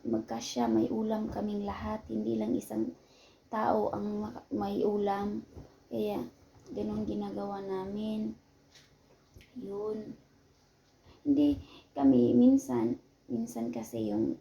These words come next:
amo namin hindi bumibili ng pagkain, kagaya ng itlog, minsan tinatago nila yan. Hindi naman sa amo ko, sa ibang amo. Eh, syempre, iba-iba ang amo namin, pero isa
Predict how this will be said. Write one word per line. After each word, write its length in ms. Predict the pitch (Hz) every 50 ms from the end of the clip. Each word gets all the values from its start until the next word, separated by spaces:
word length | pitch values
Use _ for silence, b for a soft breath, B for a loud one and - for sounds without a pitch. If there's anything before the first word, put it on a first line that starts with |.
| -
amo 320 | - 104 101 101 107 104 101
namin 400 | 101 104 - - 208 208 208 196 196
hindi 240 | 208 202 202 208 214
bumibili 640 | - - 196 190 196 196 196 190 - 190 190 196 190
ng 240 | 196 190 196 202 -
pagkain, 320 | 196 190 - 190 190 -
kagaya 320 | - - - 214 208 196
ng 240 | 185 175 165 170 -
itlog, 320 | - 226 226 226 226 208 202
minsan 480 | 214 202 196 202 202 214 214 - 214
tinatago 640 | - 196 190 196 - - 104 104 104 107 - - - - 85 - - B B B B B B B B -
nila 260 | 214 214 214 214 208 208
yan. 560 | 220 220 220 226 240 240 240 233 226 220 220 b b b b b b -
Hindi 240 | 254 254 262 254 233
naman 240 | 226 226 220 214
sa 160 | - - - -
amo 400 | 185 190 196 196 196 - - -
ko, 240 | 185 196 214 220
sa 160 | 220 - - -
ibang 320 | 202 202 202 214 208 -
amo. 560 | - 175 185 190 202 202 202 196 196 - b b b b b b
Eh, 80 | - 214
syempre, 400 | 202 - 233 226 233 226 220 196
iba-iba 400 | 202 196 175 185 208 202 214 208
ang 80 | 208
amo 240 | 196 196 202 202 202
namin, 400 | 202 202 196 196 202 202 202 -
pero 160 | - 190 202
isa 320 | 208 208 208 208 208 -